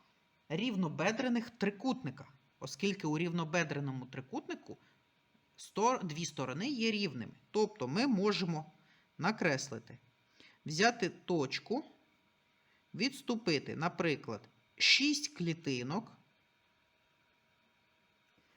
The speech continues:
в сторону. Це будуть протилежні вершини. І також ми можемо по три клітинки вгору від центру і вниз відступити.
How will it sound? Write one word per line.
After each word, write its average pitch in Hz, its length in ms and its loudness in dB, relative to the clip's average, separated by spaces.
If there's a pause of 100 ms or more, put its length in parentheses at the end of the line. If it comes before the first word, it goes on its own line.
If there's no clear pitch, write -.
(160)
в - 60 -18
сторону. 127 520 -2
Це 262 220 2
будуть 233 400 0
протилежні 160 680 2
вершини. 156 540 -4 (600)
І 294 180 0
також 330 480 0
ми 214 100 6
можемо 233 420 4
по 240 320 0
три 214 280 0
клітинки 190 760 -2 (600)
вгору 196 600 2
від 233 360 -2
центру 226 680 4
і 311 360 2
вниз 170 540 0
відступити. 120 760 -10